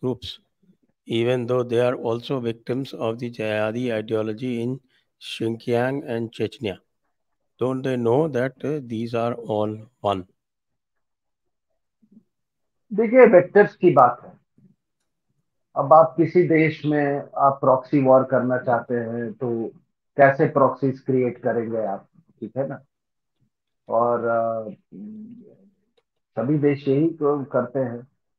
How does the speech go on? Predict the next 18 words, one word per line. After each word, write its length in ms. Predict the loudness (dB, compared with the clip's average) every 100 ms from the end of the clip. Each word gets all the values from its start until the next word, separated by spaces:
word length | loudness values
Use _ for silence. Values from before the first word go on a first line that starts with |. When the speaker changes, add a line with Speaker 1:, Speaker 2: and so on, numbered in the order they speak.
| _ _
Speaker 2:
तो 100 | -4
जब 220 | 0 0 2
भारत 380 | 4 4 4 -2
के 100 | -4
खिलाफ 440 | 0 4 6 6 4
वाले 260 | 4 4
जितने 500 | 0 -4 -4 0 0
ये 60 | 0
जिहादी 460 | -2 0 0 0
groups 360 | -2 -2 -4 -4
हैं, 120 | -4
पाकिस्तान 580 | -2 -4 -4 -2 -2 0
बेस्ड 220 | -2 -4
जिहादी 360 | -4 -4 -2 -4
groups, 340 | -4 -8 _
उसको 280 | -14 -8 -8
China 400 | -4 -4 -4 -6
मदद 280 | -6 -8